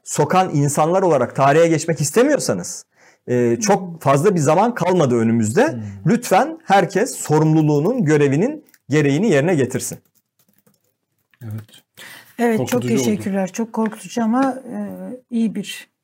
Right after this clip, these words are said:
Speaker 3: yani,
Speaker 1: Final
Speaker 3: çok
Speaker 1: oldu.
Speaker 3: vatanseverce, yani ülkesi, ülkeyi sevmek,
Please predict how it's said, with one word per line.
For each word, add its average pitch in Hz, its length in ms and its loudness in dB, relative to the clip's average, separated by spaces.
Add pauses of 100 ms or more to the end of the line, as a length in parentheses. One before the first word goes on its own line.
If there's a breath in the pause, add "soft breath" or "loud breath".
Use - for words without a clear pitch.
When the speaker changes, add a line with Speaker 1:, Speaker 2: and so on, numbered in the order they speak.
(120)
Speaker 3:
yani, 240 520 -12 (120)
Speaker 1:
Final 110 240 -2
Speaker 3:
çok 90 140 -6
Speaker 1:
oldu. 73 180 -14 (360)
Speaker 3:
vatanseverce, 247 840 -2
yani 175 220 -4
ülkesi, 214 440 -6
ülkeyi 214 420 -6
sevmek, 185 480 -10